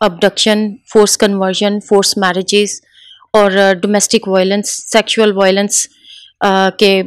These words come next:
रिकॉर्ड होते हैं। अ, तकरीबन, अ, डेली एक दो केसेस हमारे पास रिपोर्ट होते हैं। अभी recently,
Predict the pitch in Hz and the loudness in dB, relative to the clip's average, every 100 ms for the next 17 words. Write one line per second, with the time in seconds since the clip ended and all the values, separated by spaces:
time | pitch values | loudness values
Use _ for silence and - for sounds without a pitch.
0 | - - 196 208 202 190 196 185 190 190 | -6 -10 -4 -2 0 0 0 -4 -2 -4
1 | 196 - _ _ _ _ _ _ _ _ | -4 -10 _ _ _ _ _ _ _ _
2 | _ _ 202 202 196 220 214 240 214 269 | _ _ -2 0 0 -2 0 2 4 4
3 | 247 - - 202 196 190 185 - _ _ | 4 0 -6 -4 -2 -4 -6 -10 _ _
4 | _ _ _ 208 196 226 240 240 233 - | _ _ _ -4 2 4 4 2 0 -8
5 | _ _ 214 220 226 - 202 208 202 190 | _ _ 4 4 2 -2 0 0 0 -2
6 | - 208 185 180 - 202 190 190 190 190 | 0 0 -2 -8 -6 -2 -2 -2 -2 -2
7 | 208 202 190 190 185 - 190 185 185 _ | -2 -2 -2 -2 -6 -6 -6 -6 -12 _
8 | - - _ - 226 214 277 240 254 294 | -20 -20 _ -4 0 4 4 4 4 4
9 | 285 285 285 - - | 4 4 4 0 -10